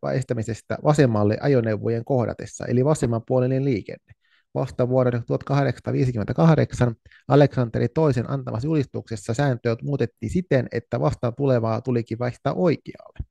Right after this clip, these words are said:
Ohi ajattaessa edellä kulkevan oli kuitenkin edelleen väistettävä vasemmalle. Vielä itsenäisyyden ajan Suomessakin säädettiin vuodesta yhdeksäntoista annetussa asetuksessa, että edellä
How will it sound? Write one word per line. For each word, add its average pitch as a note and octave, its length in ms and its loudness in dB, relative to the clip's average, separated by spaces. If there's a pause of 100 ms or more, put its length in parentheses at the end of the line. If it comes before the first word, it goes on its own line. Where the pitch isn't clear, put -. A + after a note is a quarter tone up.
(540)
Ohi C#3+ 280 2
ajattaessa C3+ 680 -2
edellä C#3+ 340 0
kulkevan B2+ 520 -2
oli C3+ 160 -2
kuitenkin B2+ 380 -2
edelleen C3 420 0
väistettävä C3 480 -4
vasemmalle. - 600 -6 (680)
Vielä C3+ 180 4
itsenäisyyden C3 640 0
ajan C3 200 0
Suomessakin C#3 540 -2
säädettiin B2 520 -2
vuodesta B2 340 -4
yhdeksäntoista C3+ 720 -4
annetussa A#2 540 -4 (100)
asetuksessa, C#3+ 720 0 (420)
että B2 180 0
edellä C#3 320 6